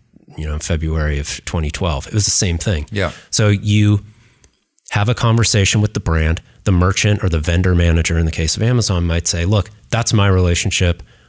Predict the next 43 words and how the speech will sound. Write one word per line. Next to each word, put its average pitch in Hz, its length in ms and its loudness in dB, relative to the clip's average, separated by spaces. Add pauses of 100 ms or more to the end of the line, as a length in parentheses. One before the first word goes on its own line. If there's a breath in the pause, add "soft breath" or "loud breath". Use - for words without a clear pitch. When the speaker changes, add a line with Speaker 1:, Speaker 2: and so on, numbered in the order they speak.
(120)
Speaker 1:
We 107 200 0
do 101 180 4
these 98 280 2
things. 85 480 0 (180)
This 107 180 0
is 101 100 0
how 92 140 2
we 82 160 0
operate." 76 560 -4 (160)
I'm 87 60 -6
like, - 260 -10 (460 soft breath)
if 127 260 -4
the 135 400 0 (180)
sort 104 200 -4
of - 100 -10
aperture 110 540 -2
of 85 80 -2
that 92 180 -2
operation 92 880 -2
and 95 140 -2
that 87 100 -2
relationship 98 580 -2
that - 120 -8
you 85 80 -4
have 82 260 -4
is 90 80 -2
so 104 260 0
transactional, 92 840 0
it's 76 140 -2
just - 240 -4
based 87 260 -2
on 87 80 -4
the 78 80 -6
cost - 420 -6
of 67 60 -10
this 73 200 -4
item, 78 340 -8 (480 loud breath)
and 98 100 0
you're 95 80 4
not 92 300 2
helping 95 440 0
them 85 240 2
understand 85 640 0